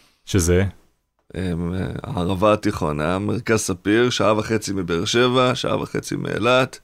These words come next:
Speaker 2: אמצע השום, שום, שום כלום. אה, ושם, שם גדלתי עשר שנים, מגיל חמש עד גיל חמש עשרה, השנים המעצבות בעצם. אה, אני מאוד שמח על זה בדיעבד,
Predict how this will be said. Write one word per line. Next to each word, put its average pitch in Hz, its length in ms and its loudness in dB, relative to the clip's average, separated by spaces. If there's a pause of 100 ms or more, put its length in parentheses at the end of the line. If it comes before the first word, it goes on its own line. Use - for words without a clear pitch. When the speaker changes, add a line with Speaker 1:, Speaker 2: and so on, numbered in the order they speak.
(720)
Speaker 2:
אמצע 110 500 2
השום, 107 460 0
שום, 107 280 -2
שום 113 240 -2
כלום. 80 300 -6 (680)
אה, 101 560 -2 (460)
ושם, 117 380 0
שם 131 240 0
גדלתי 135 380 4 (240)
עשר 120 240 0
שנים, 113 480 0
מגיל 135 300 0
חמש 135 300 0
עד 113 80 -2
גיל 101 120 0
חמש 107 300 -2
עשרה, 139 200 0
השנים 110 280 2
המעצבות 104 640 0
בעצם. 160 380 0 (760)
אה, 98 360 -2 (300)
אני 92 160 -4
מאוד 95 200 -2
שמח 117 400 2
על 92 60 2
זה 98 120 0
בדיעבד, 98 580 4